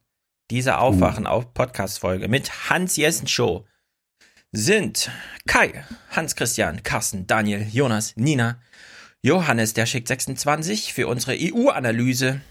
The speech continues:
Hier gibt's mehr als in zwei Monaten F A Z Probeabo, sch-, äh, schreibt er dazu. Das ist gut, wir sind ihm mehr wert als zwei Monate F A Z. Ich glaube, wir sind eigentlich noch viel mehr wert, aber gut. Felix,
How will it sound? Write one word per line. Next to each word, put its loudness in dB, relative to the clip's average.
Hier -4
gibt's 0
mehr 2
als -4
in -6
zwei 0
Monaten 0
F -2
A 0
Z -2
Probeabo, 0
sch-, -10
äh, -8
schreibt -4
er -4
dazu. -6
Das 2
ist -6
gut, 0
wir 2
sind 2
ihm 6
mehr 6
wert 2
als -10
zwei 0
Monate -2
F -6
A -6
Z. -10
Ich -6
glaube, 4
wir 0
sind -2
eigentlich -4
noch -2
viel -2
mehr -2
wert, -4
aber -8
gut. -12
Felix, 2